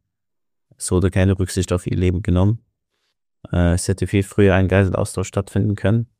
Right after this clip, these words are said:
Aber das, was Netanyahu versucht hat,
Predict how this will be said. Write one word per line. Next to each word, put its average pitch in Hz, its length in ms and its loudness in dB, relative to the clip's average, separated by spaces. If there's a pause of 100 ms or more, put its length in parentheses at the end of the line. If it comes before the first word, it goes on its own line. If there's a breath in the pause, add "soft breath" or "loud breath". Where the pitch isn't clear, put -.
(640)
Aber 90 220 0
das, 104 220 2
was 98 180 0
Netanyahu 98 460 2
versucht 101 420 -4
hat, 101 220 0